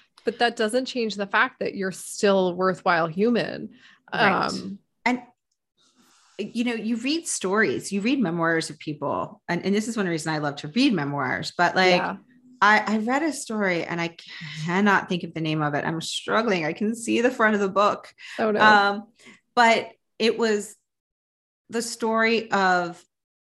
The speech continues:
Speaker 2: well, it was, he was an, a, a not guilty man who was in jail, and he
Speaker 1: Mm.
Speaker 2: was eventually exonerated. But I feel like even if he was guilty, right, 'cause he was guilty of other things, he just wasn't guilty of murder.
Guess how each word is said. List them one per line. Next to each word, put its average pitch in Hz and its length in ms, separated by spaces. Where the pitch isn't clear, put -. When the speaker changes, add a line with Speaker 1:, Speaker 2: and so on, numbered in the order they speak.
Speaker 2:
well, 170 180
it 156 140
was, 170 160
he - 100
was 175 140
an, - 180
a, - 120
a 180 40
not 185 380
guilty 190 360
man 143 340
who 160 120
was 151 220
in 156 240
jail, 151 480
and 190 160
he 170 60
Speaker 1:
Mm. 160 40
Speaker 2:
was 151 140
eventually 151 480
exonerated. 165 800
But 208 360
I 262 100
feel 294 220
like 269 200
even 247 300
if 214 140
he 220 180
was 208 460
guilty, - 640
right, 269 160
'cause 240 100
he 294 60
was 269 100
guilty 247 280
of 135 100
other 170 220
things, 151 240
he 165 80
just 196 160
wasn't 170 240
guilty 160 220
of 139 80
murder. 185 500